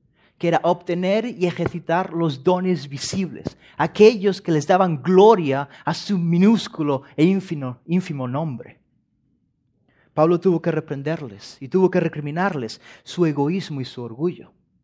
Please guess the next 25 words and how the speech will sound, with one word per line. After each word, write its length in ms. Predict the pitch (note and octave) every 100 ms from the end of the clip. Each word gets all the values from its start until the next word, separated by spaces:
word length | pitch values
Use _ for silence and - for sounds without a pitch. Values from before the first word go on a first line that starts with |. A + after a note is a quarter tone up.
| _ _ _ _ _ _ _ _ _ _
Estaban 280 | C3+ D#3 D#3+
totalmente 500 | D#3+ D#3 D3+ D#3 D3+
equivocados. 840 | C#3 C3+ B2+ C#3 C#3 A2+ - - _ _ _ _ _ _ _ _ _ _ _ _
Su 160 | - C#3+
envidia 720 | C#3+ C3 E3 A3 D#3 C3+ D3 - _ _ -
resultó 460 | C#3+ D3 C#3 E3
en 60 | D#3
la 120 | D3
destrucción 1160 | C3 B2+ - - B2+ _ - E3+ C#3+ A#2 A#2 A2+ _ _ _ _ _ _ _ _ _ _ _ _ _ _ _ _ _
porque 240 | - B2+ C3
el 80 |
amor 400 | B2 B2+ D3 C#3+
que 140 | - B2+ A#2+ -
tenían 380 | B2+ D3 G3
que 80 | F3+
ejercitar 460 | D#3 C3 C3 C#3+ C#3
no 80 | C3
estaban 220 | D3 C#3
ejercitando 500 | A#2+ A#2+ A2 C3 A#2+
y 20 |
por 160 | G#2+ A2+
lo 60 |
tanto 260 | A2 B2 A2+
la 80 | G#2+
iglesia 440 | A#2 B2 - F2+